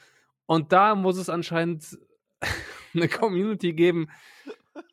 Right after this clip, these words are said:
der hat das überhaupt nicht gefallen. „Mensch, scheiß auf die Pflege, ich will meine Firefighters sehen hier.“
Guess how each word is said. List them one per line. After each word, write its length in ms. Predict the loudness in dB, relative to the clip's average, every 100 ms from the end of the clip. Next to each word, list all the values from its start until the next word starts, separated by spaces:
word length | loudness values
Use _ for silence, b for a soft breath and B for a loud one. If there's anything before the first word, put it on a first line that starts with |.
| -2
der 200 | 2 4
hat 160 | 2 0
das 140 | -2
überhaupt 360 | 0 2 2 -2
nicht 120 | -12
gefallen. 320 | -6 -4 0
„Mensch, 220 | 0 0 2
scheiß 280 | 4 4
auf 140 | 0 -2
die 140 | -6
Pflege, 340 | 0 0 2 2
ich 160 | 2
will 120 | 0 0
meine 200 | 0 0
Firefighters 800 | 2 4 4 4 2 4 2 2
sehen 300 | 2 2 2
hier.“ 380 | 0 0 -6